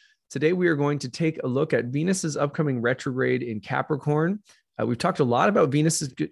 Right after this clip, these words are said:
conjunction with Pluto, but now we're gonna start talking about what it means when a planet turns retrograde in general today.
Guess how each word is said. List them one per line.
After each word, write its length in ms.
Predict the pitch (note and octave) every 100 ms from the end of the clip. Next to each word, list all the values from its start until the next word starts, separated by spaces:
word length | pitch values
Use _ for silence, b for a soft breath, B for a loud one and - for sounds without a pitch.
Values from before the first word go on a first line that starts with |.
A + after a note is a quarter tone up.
| -
conjunction 560 | D3+ C3 C3+ C#3+ D3+ C3+
with 180 | A2+ -
Pluto, 360 | E3+ D#3+ B2
but 140 | A#2+ A#2
now 160 | A#2+
we're 80 | F#3
gonna 160 | F#3+ F3
start 240 | E3 D3+
talking 300 | C#3+ C#3 D#3
about 240 | C3 B2+
what 180 | A#2 B2
it 100 | E3+
means 300 | D3 C3 A#2+
when 100 | A#2+
a 60 | G#2+
planet 360 | - B2 C#3
turns 340 | - C3+ A#2 G#2+
retrograde 840 | G#2 A2 - C3 C3 C3+ C3+ C3+ _
in 200 | C#3 G#2+
general 480 | F2+ B2+ F3+ C#3 A2+
today. 500 | - A2 F#2+ G#2 D3+